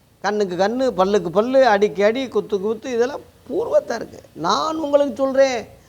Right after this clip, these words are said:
நான் உங்களுக்கு சொல்லுகிறேன்." இதுதான் புதிய உபதேசம்னு சொல்றோம். அதான் புதிய ஏற்பாடு சொல்றோம். ஆகவே இந்த காரியங்களை தயவு செய்து கிறிஸ்தவங்க உள்வாங்கணும்.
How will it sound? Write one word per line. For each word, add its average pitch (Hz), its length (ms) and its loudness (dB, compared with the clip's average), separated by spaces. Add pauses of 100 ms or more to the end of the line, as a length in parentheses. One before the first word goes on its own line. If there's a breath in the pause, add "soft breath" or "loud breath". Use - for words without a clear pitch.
(160 soft breath)
நான் 269 380 6
உங்களுக்கு 285 360 0
சொல்லுகிறேன்." 240 680 -4 (520)
இதுதான் 202 500 -2 (160)
புதிய 233 340 -4
உபதேசம்னு 180 600 -10
சொல்றோம். - 300 -20
அதான் 190 180 2
புதிய 202 280 2
ஏற்பாடு 190 480 -2 (500)
சொல்றோம். 131 260 -12 (920 soft breath)
ஆகவே 254 420 6
இந்த 202 840 2
காரியங்களை 196 480 0
தயவு 175 240 -2
செய்து 156 680 -2
கிறிஸ்தவங்க 185 540 -2
உள்வாங்கணும். 175 460 -4